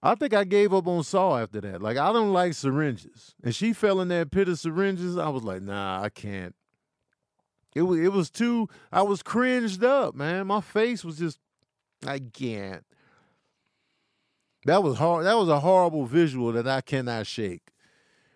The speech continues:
Oh, I remember in The Last King of Scotland, when they were, they were, they were about to kill, uh, James McAvoy, and they strung him up by his chest skin.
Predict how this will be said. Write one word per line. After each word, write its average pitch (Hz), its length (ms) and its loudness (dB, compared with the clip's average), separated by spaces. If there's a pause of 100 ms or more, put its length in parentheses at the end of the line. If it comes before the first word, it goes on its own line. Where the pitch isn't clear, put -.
(140)
Oh, 214 280 6
I 190 120 6
remember 202 640 4 (1120)
in 143 100 0
The 147 100 4
Last 190 440 2
King 202 220 0
of 147 80 -2
Scotland, 104 600 -2 (1600)
when 113 120 0
they 156 140 2
were, 170 100 2
they 180 140 4
were, 170 260 2
they 165 140 2
were 185 120 6
about 160 260 2
to 127 80 -8
kill, 180 880 0 (100)
uh, 120 160 0
James 151 400 0
McAvoy, 110 760 -2 (420)
and 120 140 -4
they 117 140 0
strung 185 500 0
him 170 240 0
up 170 260 2
by 127 280 -2
his 135 240 -4
chest - 640 -2
skin. 101 560 -8